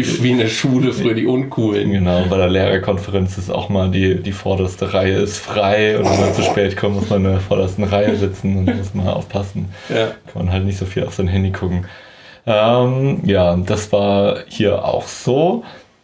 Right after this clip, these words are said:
Speaker 2: Ja, ich mein, ich finde, da gibt's immer so paar, so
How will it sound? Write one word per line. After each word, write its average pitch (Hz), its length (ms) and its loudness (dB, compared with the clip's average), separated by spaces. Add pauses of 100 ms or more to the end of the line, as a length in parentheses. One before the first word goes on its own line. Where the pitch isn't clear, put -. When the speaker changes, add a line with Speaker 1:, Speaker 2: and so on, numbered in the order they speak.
(340)
Speaker 2:
Ja, 82 360 0 (400)
ich - 180 -6
mein, 104 600 0 (200)
ich - 160 -6
finde, 110 200 0
da 104 40 0
gibt's 113 180 -2
immer 104 180 2
so 101 160 0
paar, 101 720 2
so 95 420 0